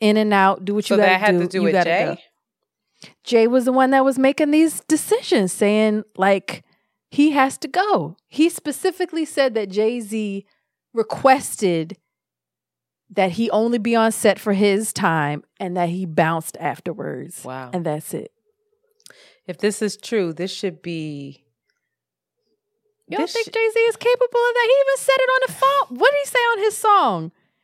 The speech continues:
Speaker 1: "You're my girl, don't embarrass me." Some f-,
Speaker 2: He
Speaker 1: misogynist
Speaker 2: said
Speaker 1: shit
Speaker 2: that,
Speaker 1: like
Speaker 2: that
Speaker 1: that.
Speaker 2: he said that, he said, <laughs> wait, Shanti, he said that he said that at her twenty-first birthday. That was quite
Speaker 1: Still,
Speaker 2: some time ago. So
Speaker 1: twenty-one,
Speaker 2: he was
Speaker 1: twenty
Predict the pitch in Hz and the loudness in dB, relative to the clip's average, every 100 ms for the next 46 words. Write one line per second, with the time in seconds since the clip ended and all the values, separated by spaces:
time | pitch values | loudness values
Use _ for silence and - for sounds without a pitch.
0 | _ 214 269 269 240 190 240 262 247 262 | _ -4 0 2 2 2 2 4 2 2
1 | 226 190 214 269 220 - 320 349 - 349 | 2 4 4 4 2 -2 -2 -2 0 0
2 | 294 208 - - 226 254 311 302 311 302 | -2 -10 -18 -18 -6 -2 2 2 2 2
3 | 247 247 240 226 220 220 - - - 214 | 2 4 2 2 0 2 0 0 0 0
4 | 220 202 - 190 285 - 233 233 226 208 | 0 -4 -10 -6 -8 -2 0 0 -2 -4
5 | 247 180 - - 233 214 214 226 247 240 | -2 -2 -6 0 2 2 -2 -4 -4 -2
6 | 254 240 247 233 226 - 208 202 180 170 | 0 0 -2 -6 -6 -2 -2 -2 0 2
7 | 175 175 175 - 175 180 175 170 170 160 | 2 -2 -8 -12 -12 -10 -8 -8 -8 -10
8 | - - - 165 _ _ - _ _ - | -10 -12 -12 -14 _ _ -20 _ _ -8
9 | 180 190 226 427 208 208 202 226 190 180 | -6 -2 0 2 2 -2 -2 2 2 2
10 | 170 156 247 302 185 - 285 294 294 - | -2 0 0 0 0 0 0 -2 -6 -10
11 | - 262 240 294 302 | -6 -2 0 0 -2